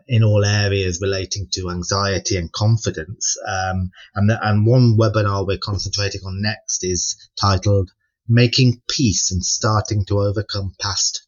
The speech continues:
Trauma," because what we find with a lot of clients is, um, their trauma, their triggers that generate anxiety so often originate in their childhood and the beliefs or lack of,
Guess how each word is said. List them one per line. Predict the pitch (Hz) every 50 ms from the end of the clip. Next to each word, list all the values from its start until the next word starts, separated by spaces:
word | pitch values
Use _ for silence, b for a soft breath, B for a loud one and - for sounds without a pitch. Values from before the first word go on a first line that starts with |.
| _ _
Trauma," | - - - - 127 123 117 104 95 87 76 73 73 73 - _ B B B B B
because | - 98 - - 110 98
what | - 120 - -
we | 147 123
find | 107 - 120 117 117
with | 113 104 107
a | 107
lot | 113 -
of | 90 -
clients | - - 107 101 104 107 110 - -
is, | 104 107 101 98 - - B B B B B B B B B 104
um, | 98 98 98 98 98 95 87 _ _
their | 113 104 101 92 87 -
trauma, | - - 135 139 151 156 180 175 170
their | 135 107 95 90 -
triggers | - - 151 147 - 151 160 160 143 -
that | - 110 - 107
generate | - 113 110 107 110 107 107 107
anxiety | 92 101 104 92 - 117 113 113 110 107 - - 107 104 113 - - - _ _ _ _ _ _
so | - - 143 127 117 - -
often | - 165 139 - - - - 104 104
originate | 104 107 123 135 - - 110 98 92 92 90 -
in | 101 101
their | 101 101 95 -
childhood | - - - 113 110 104 98 95 92 87 87 - - 90 90 90 - - _ _ _ _ _
and | - 101 101
the | 101 92 92
beliefs | 107 104 104 107 110 110 107 - - -
or | - 87
lack | 90 95 107 110 - -
of, | 101 92